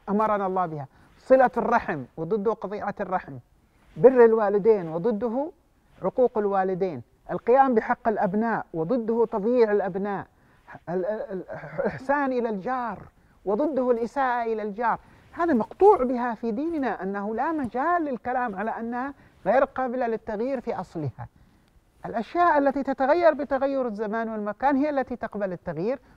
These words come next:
وكل هذا لا يتعدى ثمانية بالمئة. إذا لدي أحكام افعل ولا تفعل. ما مهمة هذه الأحكام؟ ليست هذه الأحكام التي ترتقي بإنسانيتنا أو التي تصنع إنسانيتنا. مهمة هذه الأحكام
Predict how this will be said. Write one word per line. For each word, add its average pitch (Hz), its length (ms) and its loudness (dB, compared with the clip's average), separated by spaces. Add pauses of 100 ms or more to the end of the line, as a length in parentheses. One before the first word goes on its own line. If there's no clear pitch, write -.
(120)
وكل 349 840 -4
هذا 277 340 -4
لا 247 160 -6
يتعدى 196 380 -6
ثمانية 127 420 -12
بالمئة. 78 340 -14 (420)
إذا 165 160 -4
لدي 220 320 4
أحكام - 380 2
افعل 202 480 -4 (120)
ولا 170 220 -2
تفعل. 170 440 -6
ما 233 140 -2
مهمة 277 440 0
هذه 196 260 -2
الأحكام؟ 175 480 -10 (380)
ليست 285 400 -4
هذه 240 260 -2
الأحكام 233 560 -6 (640)
التي 180 360 -4
ترتقي 185 480 -4
بإنسانيتنا 160 760 -8
أو 170 100 -4
التي 160 220 -6
تصنع 202 420 -4
إنسانيتنا. 123 680 -12 (480)
مهمة 311 400 -2
هذه 262 220 -2
الأحكام 262 460 -4